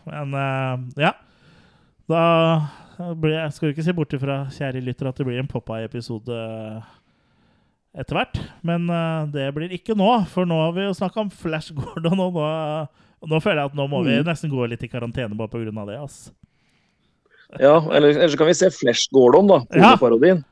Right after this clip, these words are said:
Speaker 1: Ja.
Speaker 2: Som kom samme året eller året før eller noe sånt.
Speaker 1: Å-, året før er imponerende, da, hvis de,
Speaker 2: Ja da.
Speaker 1: eh,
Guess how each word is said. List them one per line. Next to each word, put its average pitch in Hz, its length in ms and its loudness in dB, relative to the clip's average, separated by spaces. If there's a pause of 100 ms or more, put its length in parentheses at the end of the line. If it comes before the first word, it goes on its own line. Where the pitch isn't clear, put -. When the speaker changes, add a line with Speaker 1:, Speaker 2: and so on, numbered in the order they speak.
(140)
Speaker 1:
Ja. 156 200 2
Speaker 2:
Som 165 100 -2
kom 151 260 4
samme 131 400 4
året 120 560 6
eller 127 160 6
året 127 380 6
før 107 320 0
eller 110 180 2
noe 131 100 4
sånt. 196 240 4 (380)
Speaker 1:
Å-, - 500 -6
året 147 220 2
før 185 320 -8
er 202 240 -2
imponerende, 151 400 -4
da, 180 200 -4
hvis 156 140 -4
de, 151 220 2
Speaker 2:
Ja 156 120 4
da. 208 100 6
Speaker 1:
eh, 202 100 0